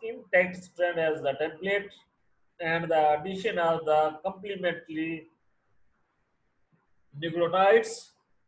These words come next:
takes place at this part of the D N A strand. So this strand of D N A, it is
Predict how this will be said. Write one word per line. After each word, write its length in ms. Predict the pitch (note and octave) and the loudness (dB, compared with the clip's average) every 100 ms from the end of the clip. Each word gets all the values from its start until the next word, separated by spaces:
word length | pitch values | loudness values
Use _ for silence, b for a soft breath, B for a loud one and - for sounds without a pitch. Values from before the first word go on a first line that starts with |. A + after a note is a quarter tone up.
| _ - | _ -6
takes 440 | F#3 F#3+ F#3+ F#3+ | 0 0 0 -4
place 680 | - - D#3+ D#3+ D#3+ D#3+ - - _ _ _ _ _ _ _ _ _ - | -12 -6 -2 0 -2 -4 -10 -20 _ _ _ _ _ _ _ _ _ 0
at 300 | D3 D3+ D3+ C#3 B2+ D#3 | 2 2 0 -8 -12 -2
this 640 | A3 A#3 - - - _ _ _ _ _ _ _ _ _ _ D3+ | 0 0 -2 -12 -20 _ _ _ _ _ _ _ _ _ _ -4
part 340 | D#3+ E3 E3 | 2 2 4
of 360 | D3+ D3 C#3+ C#3 | 4 2 0 0
the 320 | D3 D3 D3 - _ _ _ _ _ _ C3+ | 0 0 -2 -10 _ _ _ _ _ _ -14
D 320 | D3+ D#3 D#3 | -6 -2 0
N 220 | C#3 C3+ C#3 | 0 -2 -6
A 100 | C3+ | -10
strand. 400 | - D#3 C3+ G2+ _ _ _ _ | -12 -8 -8 -8 _ _ _ _
So 480 | - C3 C#3 C#3 - _ _ _ _ _ | -6 -4 -4 -6 -10 _ _ _ _ _
this 320 | E3+ A#3 A#3 F#3+ F3+ | -4 -2 -2 -8 -10
strand 340 | - D#3+ D#3+ D3+ | -8 -6 0 0
of 160 | D3 | -2
D 260 | F3 G3+ F3 | -6 -2 0
N 140 | D#3 | 0
A, 60 | D#3 | -2
it 140 | D3+ | -4
is 260 | D#3 D3 | -6 -8